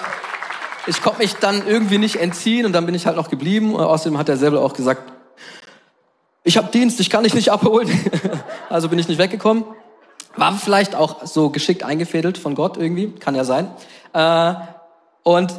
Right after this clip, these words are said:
das ist, ehrlich gesagt, war das für, am Anfang für mich ziemlich lächerlich, was so abgegangen ist. Weil ich dachte mir so, ey, was, was ist das überhaupt? Was ist das mit Glauben und so? Was ist das hier in dieser Kirche mit Licht, Tritra, Trulala, irgendwie?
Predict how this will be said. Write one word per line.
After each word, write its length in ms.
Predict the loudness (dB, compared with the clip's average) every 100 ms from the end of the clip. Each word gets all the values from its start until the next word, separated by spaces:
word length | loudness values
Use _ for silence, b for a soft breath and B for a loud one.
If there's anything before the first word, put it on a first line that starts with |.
| -6
das 220 | -4 -4
ist, 100 | -2
ehrlich 300 | 0 0 0
gesagt, 260 | 0 0 0
war 80 |
das 160 | 0 -2 -6 -4
für, 160 | -4 -2
am 80 | -2
Anfang 380 | -2 -2 -2 0
für 100 | 0
mich 180 | -2
ziemlich 240 | -2 -4 -2
lächerlich, 460 | -2 0 -4 -6
was 120 | -10 -8
so 80 |
abgegangen 440 | -10 -8 -8 -8 -10
ist. 220 | -14 -18 b b _
Weil 120 | -6
ich 100 | -4
dachte 200 | -6 -4
mir 100 | -4
so, 100 | -4
ey, 220 | -4 -4
was, 260 | -4 -6 -8
was 200 | -8 -8
ist 120 | -6 -6
das 120 | -4
überhaupt? 360 | -4 -6 -8
Was 120 | -10 -8
ist 80 |
das 120 | -10 -10
mit 160 | -6
Glauben 400 | -2 2 0 -2
und 100 | -8
so? 140 | -10 -8
Was 180 | -8
ist 140 | -8 -10
das 140 | -10 B B
hier 160 | -2 -2
in 40 |
dieser 200 | -2 -4
Kirche 400 | -4 -4 -4 -8
mit 240 | -8 -12 b b _ _ -2
Licht, 580 | -2 -2 -10 -20 _
Tritra, 440 | -8 -6 -4 -2 -2
Trulala, 560 | -2 0 2 2 0
irgendwie? 480 | -2 -4 -4 -6 -6